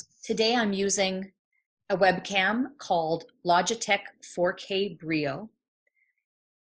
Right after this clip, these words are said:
And actually in the Eugenie app, I have a free online video success toolkit that you can, uh, find through the Eugenie app that takes you to my Amazon storefront and shows you which webcam I use. There's a link for it and everything.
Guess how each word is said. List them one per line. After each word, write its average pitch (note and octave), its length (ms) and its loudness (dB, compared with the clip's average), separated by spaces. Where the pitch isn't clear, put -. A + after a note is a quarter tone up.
And G3 180 -6
actually F#3 420 0
in A3 360 4
the G3+ 80 0
Eugenie F#3+ 640 -2
app, F3+ 380 2
I E3+ 160 -2
have D#3+ 540 0
a F#3 40 -6
free G3 680 -4
online G3 480 2
video F3+ 220 0
success - 560 -2
toolkit F3+ 540 -4
that - 180 -10
you E3 80 -10
can, D#3 300 -8
uh, D3 200 -12
find E3+ 420 -2
through F3+ 140 -6
the E3+ 100 -6
Eugenie D#3+ 400 -6
app E3 340 -6
that D#3 240 -8
takes G3 300 -2
you F3+ 100 -4
to F#3+ 100 -6
my E3+ 180 -2
Amazon G#3 360 -2
storefront E3+ 540 -4
and E3+ 100 -6
shows E3 320 -2
you E3+ 120 -2
which G3+ 320 2
webcam F#3+ 420 0
I G3+ 80 0
use. D#3 280 -2
There's E3 200 -10
a E3 40 -6
link D3+ 240 -8
for D3 180 -8
it D3+ 60 -12
and D3 80 -10
everything. D3+ 440 -10